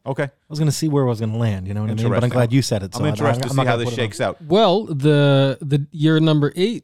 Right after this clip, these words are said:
Speaker 3: D J Muggs, is in my honorable mentions also.
Speaker 1: Okay.
Speaker 3: That is one that I definitely listened to a few times in the old preparation.
Speaker 1: Okay.
Speaker 2: Yes.
Speaker 3: So, uh, yeah, that one, that one I liked a lot too.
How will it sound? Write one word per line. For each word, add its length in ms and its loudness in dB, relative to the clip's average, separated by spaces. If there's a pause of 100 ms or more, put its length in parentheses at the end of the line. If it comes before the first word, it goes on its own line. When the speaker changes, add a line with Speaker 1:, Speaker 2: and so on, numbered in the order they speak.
(100)
Speaker 3:
D 140 0
J 200 2
Muggs, 520 -2
is 160 -2
in 160 0
my 300 0
honorable 420 -2
mentions 360 0
also. 460 -6 (220)
Speaker 1:
Okay. 300 -2
Speaker 3:
That 180 -2
is 100 -2
one 200 0
that 100 -2
I 100 -2
definitely 440 -2
listened 260 -6
to 100 0
a 60 0
few 180 -10
times 460 -12 (520)
in 120 -2
the 100 4
old 320 4
preparation. 760 -2 (560)
Speaker 1:
Okay. 140 -2
Speaker 2:
Yes. 440 -6
Speaker 3:
So, 300 -2
uh, 480 -4
yeah, 260 -4
that 160 -6
one, 320 -2 (220)
that 160 -6
one 160 -2
I 60 -4
liked 220 -6
a 40 -8
lot 240 -10
too. 240 -10